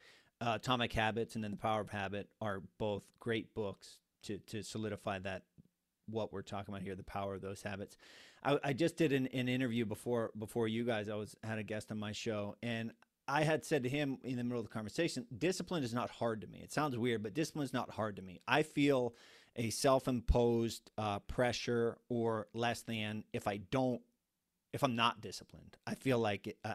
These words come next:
I, I owe it to the world, to the universe, to myself, whatever. So it's not hard for me,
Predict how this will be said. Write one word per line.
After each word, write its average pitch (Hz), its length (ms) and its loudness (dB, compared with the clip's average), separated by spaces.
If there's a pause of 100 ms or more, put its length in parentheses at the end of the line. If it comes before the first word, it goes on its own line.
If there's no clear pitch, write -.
I, 104 240 0 (100)
I 117 200 0
owe 120 200 2
it 90 220 -10
to 113 100 -4
the 104 100 -4
world, 104 320 -2
to 104 80 -6
the 95 80 -6
universe, 101 360 -4
to - 100 -10
myself, 95 440 -8
whatever. 95 300 -10 (560)
So 147 140 4
it's 147 80 4
not 156 160 6
hard 123 320 4
for 98 100 -6
me, 92 260 -12